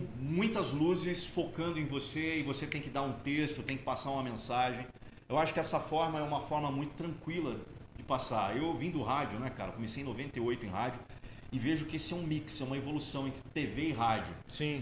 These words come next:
Speaker 1: Isso chegou pra ficar. Nos Estados Unidos, uma informação, o podcast já é destaque desde do ano de dois mil e sete, dois mil e nove.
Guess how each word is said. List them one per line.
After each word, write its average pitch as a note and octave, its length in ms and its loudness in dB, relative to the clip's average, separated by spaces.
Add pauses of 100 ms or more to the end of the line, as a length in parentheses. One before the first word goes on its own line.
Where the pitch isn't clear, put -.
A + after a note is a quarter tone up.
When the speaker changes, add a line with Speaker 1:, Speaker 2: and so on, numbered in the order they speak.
(120)
Speaker 1:
Isso D#3 240 -2
chegou F3+ 340 2
pra E3+ 140 -2
ficar. B2+ 340 0
Nos E3+ 140 0
Estados G3+ 320 2
Unidos, D#3+ 500 -2 (180)
uma C#3 120 -4
informação, C3+ 720 -2 (680)
o C3 80 -8
podcast D3+ 720 0 (140)
já C3 240 -2
é D3+ 140 0
destaque - 580 0 (420)
desde E3 500 2 (460)
do C3+ 380 2
ano C#3+ 180 0
de C#3 120 -4
dois C3+ 240 -2
mil D#3 160 -2
e D#3+ 40 -2
sete, - 800 -2
dois C3+ 200 -2
mil C#3+ 180 0
e C3 60 2
nove. A2 340 0